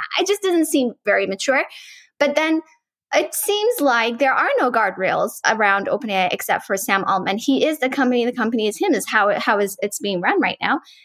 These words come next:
And then the end result is for people like Larry Summers to be part of the board, which is excellent. Like, you not only got rid of the women,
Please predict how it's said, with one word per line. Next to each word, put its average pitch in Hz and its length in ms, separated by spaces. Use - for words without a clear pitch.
And 294 140
then 311 140
the - 140
end 403 200
result 311 380
is 262 140
for 233 200
people 254 280
like 214 200
Larry 214 320
Summers 202 440
to - 60
be 180 120
part 185 240
of 165 60
the 185 80
board, - 340
which 202 180
is 196 240
excellent. 208 520
Like, 226 200
you 247 220
not 330 300
only 403 400
got 311 280
rid 277 200
of 240 160
the 190 140
women, 214 420